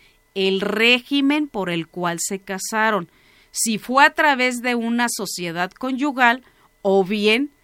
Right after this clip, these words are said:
separación de bienes. La sociedad conyugal es lo que usted conoce como bienes mancomunados.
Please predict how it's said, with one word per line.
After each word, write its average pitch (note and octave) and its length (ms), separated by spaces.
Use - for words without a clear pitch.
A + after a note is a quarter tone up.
separación D#3 960
de F#3+ 140
bienes. C4+ 560
La A3+ 160
sociedad C4 640
conyugal A#3+ 800
es C#4+ 180
lo E4+ 220
que A#3+ 160
usted C4+ 380
conoce C#4+ 760
como B3 300
bienes C#4 480
mancomunados. C4 1080